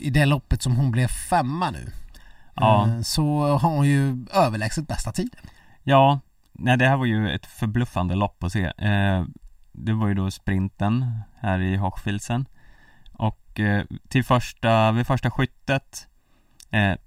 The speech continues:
Speaker 2: där hon sköt fullt, så var hon ju typ tjugo, trettio sekunder före tvåan.
Speaker 1: Ja.
Speaker 2: Eh, och alltså, när någon är långt före på första varvet i skidskytte brukar det handla om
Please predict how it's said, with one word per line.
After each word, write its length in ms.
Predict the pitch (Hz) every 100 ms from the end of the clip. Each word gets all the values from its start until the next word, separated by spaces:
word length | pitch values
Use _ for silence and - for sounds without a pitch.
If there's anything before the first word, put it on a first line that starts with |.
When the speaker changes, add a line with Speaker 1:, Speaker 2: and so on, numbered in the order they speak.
| -
Speaker 2:
där 140 | 113
hon 160 | 113 107
sköt 220 | 107 101
fullt, 680 | - - 95 107 - - - _ _ _ -
så 140 | - 117
var 180 | 107
hon 160 | 92 98
ju 200 | 98 98 -
typ 200 | - -
tjugo, 520 | - 113 95 92 98
trettio 420 | - 104 - -
sekunder 540 | 92 101 98 95 95 95
före 640 | - 107 95 117 127 - -
tvåan. 540 | 113 95 113 - 107 107
Speaker 1:
Ja. 220 | 120 113 - - - - 104
Speaker 2:
Eh, 380 | 104 101 101 95 - - - - -
och 400 | - 113 107 104 69 - -
alltså, 440 | 117 117 127 117 113 _ - - -
när 180 | 120 120
någon 480 | 127 120 120 117 117 - -
är 120 | 123
långt 400 | 123 120 113 -
före 600 | 139 120 117 127 73 104 - _
på 140 | 107 95
första 400 | 104 95 - 92
varvet 460 | 104 98 92 90
i 60 | 98
skidskytte 480 | 117 90 - 117 90
brukar 220 | 90 92
det 100 | 90
handla 340 | 104 90 90
om 280 | 92 92